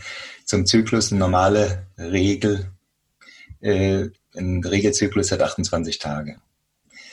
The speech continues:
Wenn aufgrund von Stresssituationen, nochmal jeder Stresssituation, der Eisprung ausbleibt, äh, dann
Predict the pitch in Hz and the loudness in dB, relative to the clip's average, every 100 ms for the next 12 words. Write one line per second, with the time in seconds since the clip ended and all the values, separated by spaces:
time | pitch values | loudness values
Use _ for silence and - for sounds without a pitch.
0 | - - - 98 107 110 104 98 101 101 | -20 -20 -6 2 4 6 4 0 0 0
1 | 101 98 90 98 92 101 101 95 - 98 | 0 -2 0 0 0 0 0 -2 -4 -2
2 | 98 95 92 _ - 90 87 - 90 90 | -2 -4 -8 _ -12 -4 -4 -4 -4 -2
3 | - 95 95 90 - 90 95 90 - - | -4 -2 0 -2 -2 -4 -4 -6 -8 -8
4 | 92 90 92 95 - - - 101 78 110 | -8 -6 -8 -12 -20 -20 -2 0 2 2
5 | - 90 78 78 - - 90 110 - - | 0 0 -2 -4 -6 -4 -4 -4 -10 -20
6 | _ _ _ _ _ _ _ 95 95 98 | _ _ _ _ _ _ _ -6 0 0
7 | 98 98 - | 2 -2 -6